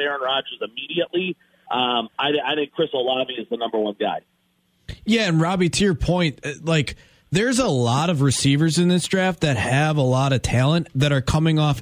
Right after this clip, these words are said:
Speaker 2: A C L injuries. Even other players at positions the Packers might potentially be interested in drafting, like edge rusher. Uh, there's guys coming off A C L injuries where it's like, if they were healthy, the Packers might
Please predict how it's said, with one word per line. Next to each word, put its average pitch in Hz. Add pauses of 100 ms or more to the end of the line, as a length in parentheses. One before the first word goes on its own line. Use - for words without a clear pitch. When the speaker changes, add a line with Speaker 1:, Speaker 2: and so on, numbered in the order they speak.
Speaker 2:
A 143
C 139
L 131
injuries. 107
Even 226
other 185
players 170
at 147
positions 147
the 123
Packers 139 (300)
might 151 (460)
potentially 160
be 143
interested 151
in 135
drafting, 135
like 120 (100)
edge 147
rusher. 113 (560)
Uh, 123 (100)
there's 160
guys 160
coming 175
off 147
A 151
C 147
L 151
injuries 131
where 135
it's 127
like, 120 (640)
if 185
they 190
were 180
healthy, 156
the 156
Packers 151
might 147